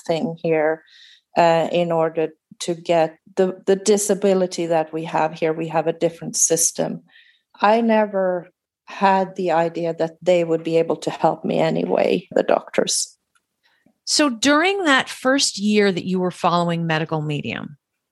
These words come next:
Speaker 1: Yes.
Speaker 2: did your symptoms get better at all?
Speaker 1: No, it was just that thing with the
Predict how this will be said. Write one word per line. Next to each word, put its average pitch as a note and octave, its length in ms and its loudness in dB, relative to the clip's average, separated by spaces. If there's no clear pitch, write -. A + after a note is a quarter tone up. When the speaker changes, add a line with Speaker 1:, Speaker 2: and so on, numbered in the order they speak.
Speaker 1:
Yes. F3 420 0
Speaker 2:
did F4 240 0
your F#4 100 2
symptoms G4+ 720 -2
get D#4 160 -4
better D4 320 0
at B3+ 80 -4
all? A#3 360 -2
Speaker 1:
No, E4+ 240 6
it F4 100 2
was E4+ 200 0
just D#4+ 280 0
that B3+ 240 2
thing A#3 440 2
with G#3+ 180 2
the G3+ 200 4